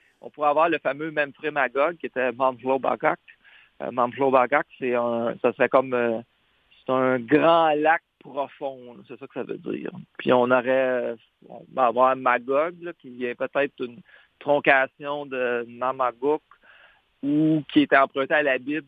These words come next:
parce que ça ressemblait à ça, on le sait pas trop, là, mais il y a, il y a plusieurs, je pourrais, je pourrais en trouver d'autres, là, comme ça, euh, des toponymes comme ça qui sont dans le décor. Leur graphie moderne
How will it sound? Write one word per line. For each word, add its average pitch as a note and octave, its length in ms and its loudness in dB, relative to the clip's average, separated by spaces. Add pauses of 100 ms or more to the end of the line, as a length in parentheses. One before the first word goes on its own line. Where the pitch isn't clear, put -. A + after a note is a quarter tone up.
parce C3+ 140 -6
que - 80 -20
ça C3 80 -4
ressemblait B2+ 420 -2
à A#2+ 180 2
ça, D#3+ 60 -10
on C#3+ 140 -4
le B2 160 -8
sait B2 80 -4
pas B2+ 180 -2
trop, F#3+ 360 -8
là, G3 120 -4
mais C3 380 0 (420)
il - 120 -6
y C3+ 60 4
a, - 40 4
il C3+ 80 2
y D3 40 6
a C#3 60 2
plusieurs, E3+ 480 2
je B2+ 160 -14 (120)
pourrais, C3+ 220 -20
je - 80 -20
pourrais C#3+ 140 -12
en C3+ 40 -12
trouver B2+ 300 -6
d'autres, B2+ 300 -2
là, C3+ 100 -6
comme A2+ 200 -6
ça, - 220 -20
euh, - 220 -12 (120)
des C3+ 180 -2
toponymes C#3 480 -2
comme B2 180 -10
ça E3+ 100 -12
qui - 120 -16
sont D3+ 160 -4
dans C#3+ 200 2
le D3 80 -4
décor. D3 640 -4 (480)
Leur B2 340 -2
graphie D#3+ 880 -2
moderne D3+ 920 -4